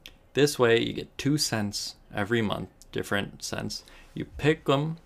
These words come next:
you pick the ones that you want that would be cool, and then they just send 'em to you in a box. It's five dollars a month, which I think is a really good deal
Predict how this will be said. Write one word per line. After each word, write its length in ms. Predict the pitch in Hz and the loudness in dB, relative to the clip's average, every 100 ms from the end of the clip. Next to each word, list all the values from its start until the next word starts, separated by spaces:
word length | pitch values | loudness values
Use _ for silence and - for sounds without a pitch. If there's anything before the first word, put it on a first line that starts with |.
| - - | -18 -10
you 80 | - | -4
pick 220 | 127 127 | -2 0
the 80 | 127 | 2
ones 280 | 120 120 | 2 0
that 140 | 123 120 | -2 0
you 100 | 117 | 0
want 460 | 98 95 98 - - - - - _ | 0 -2 -4 -8 -20 -20 -20 -20 _
that 220 | 113 110 | -6 -2
would 160 | 107 95 | -2 -2
be 120 | 104 | -4
cool, 460 | - - 117 - - | -2 0 0 0 -4
and 100 | 110 | -2
then 140 | 110 | -2
they 100 | 110 | -2
just 220 | 107 110 | -2 -2
send 180 | - 110 | 0 0
'em 120 | 104 | 0
to 100 | 101 | -2
you 100 | 107 | -6
in 80 | 107 | -6
a 40 | 104 | -10
box. 420 | - - - - | -12 -16 -16 -16
It's 80 | - | -12
five 340 | - 110 107 101 | 4 6 6 4
dollars 380 | 104 104 104 | 4 4 -2
a 40 | 107 | -4
month, 280 | 113 151 - | -4 -4 -4
which 260 | 110 - | -8 -4
I 100 | 101 | -6
think 240 | 95 107 104 | -4 -6 -4
is 120 | 90 | -4
a 80 | 92 | -2
really 360 | 98 110 120 | 0 0 0
good 280 | 117 113 113 | 0 0 0
deal 320 | 113 117 156 | -2 -2 -4